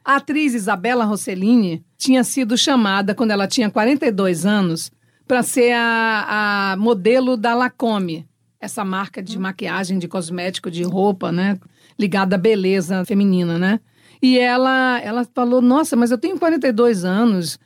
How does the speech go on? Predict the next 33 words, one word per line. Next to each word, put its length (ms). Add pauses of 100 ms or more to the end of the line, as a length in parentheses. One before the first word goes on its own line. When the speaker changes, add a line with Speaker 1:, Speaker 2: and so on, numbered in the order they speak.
(140)
Speaker 1:
não 120
estou 500
velha 600
pra 200
isso." 260
Eles 160
disseram, 400
"Não, 260
você 260
representa 840 (260)
os 200
sonhos 560
de 200
todas 360
as 100
mulheres." 720 (320)
Durante 360
alguns 440
anos, 320
ela 160
foi 340
modelo 480
da 140
Lacome. 580 (340)
Só 220
que 160
quando 160
ela 160
fez 220
cinquenta, 840
cinquenta 440
e 80
um, 180